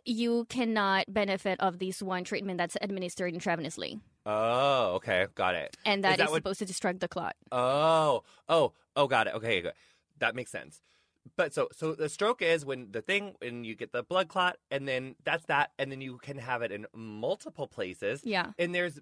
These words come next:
Speaker 2: more than one type of stroke, or just w-, like, one type?
Speaker 1: They, um, there are two types of strokes. One is called ischemic, and is, uh, due to the blood flow interruption because usually of a clot.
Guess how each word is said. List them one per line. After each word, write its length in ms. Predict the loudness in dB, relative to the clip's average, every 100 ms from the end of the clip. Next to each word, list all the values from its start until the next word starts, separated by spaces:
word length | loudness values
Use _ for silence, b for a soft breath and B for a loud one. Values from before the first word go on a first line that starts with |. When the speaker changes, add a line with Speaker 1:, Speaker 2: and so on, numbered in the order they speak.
| _ -10
Speaker 2:
more 280 | 0 2
than 160 | 2 2
one 160 | 0 -2
type 260 | 0 0
of 100 | -2
stroke, 420 | -4 -2 -2 -2 -12 0
or 100 | 0
just 400 | 2 0 0 -2
w-, 200 | -8 -10 -2
like, 240 | -2 0
one 180 | -2 -2
type? 220 | -4 -10 -14 B B -4
Speaker 1:
They, 120 | -2
um, 460 | 4 6 6 4 0
there 140 | -2
are 60 | -2
two 140 | -2
types 240 | -2 -2 -2
of 80 | -4
strokes. 480 | -4 -4 -6 -12 -6
One 240 | 0 2
is 100 | 2
called 200 | 0 0
ischemic, 720 | 0 -4 -6 -2 -2 -4 -8 -10
and 160 | -4 -2
is, 220 | 0 0
uh, 460 | 2 4 6 6 4 -2 B B B
due 120 | -6 -2
to 120 | 0
the 80 | 2
blood 220 | 2 0
flow 120 | 0
interruption 800 | 0 4 2 2 0 2 0 -4
because 340 | -4 0 0 0
usually 340 | -4 -2 0
of 100 | 0
a 60 | 0
clot. 320 | 0 2 2